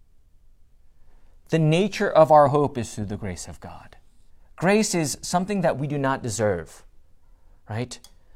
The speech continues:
Something that we cannot merit by our own way, but rather because of our sin, we know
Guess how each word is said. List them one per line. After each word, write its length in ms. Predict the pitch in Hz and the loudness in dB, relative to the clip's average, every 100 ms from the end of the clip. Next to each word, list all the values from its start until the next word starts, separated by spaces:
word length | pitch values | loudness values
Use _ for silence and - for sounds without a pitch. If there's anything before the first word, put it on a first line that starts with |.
| - | -12
Something 320 | - 180 208 | 0 0 4
that 140 | 180 | 2
we 100 | 156 | 2
cannot 340 | - 170 151 139 | -2 0 0 0
merit 480 | 131 143 143 - - | 2 4 4 2 -2
by 180 | 120 117 | 2 4
our 140 | 110 | 4
own 260 | 107 101 95 | 2 -4 -4
way, 400 | 98 92 82 - | -6 -8 -12 -12
but 100 | - | -8
rather 380 | 117 135 131 127 | 0 2 4 2
because 320 | 117 123 190 | 0 -4 -4
of 80 | 165 | 0
our 120 | 131 | 2
sin, 360 | 120 - 165 127 | 0 -2 -2 -2
we 120 | 127 | -4
know 480 | 131 147 185 139 - | -2 0 0 -2 -8